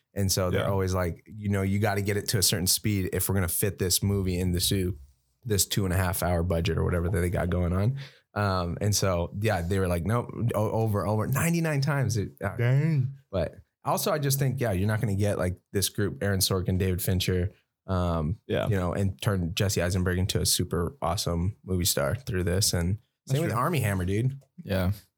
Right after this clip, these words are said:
Speaker 1: Freaking Army Hammer. Star
Speaker 2: Oh.
Speaker 1: was born, dude.
Speaker 2: Whoa. Hey, now. So are you, are you guys, are we all agreeing that The Social Network was our favorite film in twenty ten?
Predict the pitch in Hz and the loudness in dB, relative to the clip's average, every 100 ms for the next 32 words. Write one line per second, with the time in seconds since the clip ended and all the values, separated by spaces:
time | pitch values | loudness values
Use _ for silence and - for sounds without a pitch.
0 | _ - 101 98 117 120 95 107 107 _ | _ -4 -2 0 2 2 2 0 -2 _
1 | - 156 101 107 101 101 117 123 101 120 | -12 -4 0 0 0 0 0 0 0 -2
2 | - - 190 135 - - _ _ _ _ | -4 -2 -2 -2 -6 -18 _ _ _ _
3 | _ - 127 107 104 - _ _ _ _ | _ -4 -2 0 -2 -8 _ _ _ _
4 | _ _ _ _ 139 135 127 120 - 123 | _ _ _ _ -2 0 0 -2 0 0
5 | 123 110 117 113 107 101 107 101 107 101 | 0 0 0 0 2 2 0 0 0 2
6 | 98 98 95 - 107 104 110 107 98 95 | 2 2 0 -4 -2 0 0 0 0 0
7 | 92 107 104 101 101 92 - 104 95 101 | 0 0 2 0 0 -2 0 0 0 0
8 | 98 104 120 | 0 0 0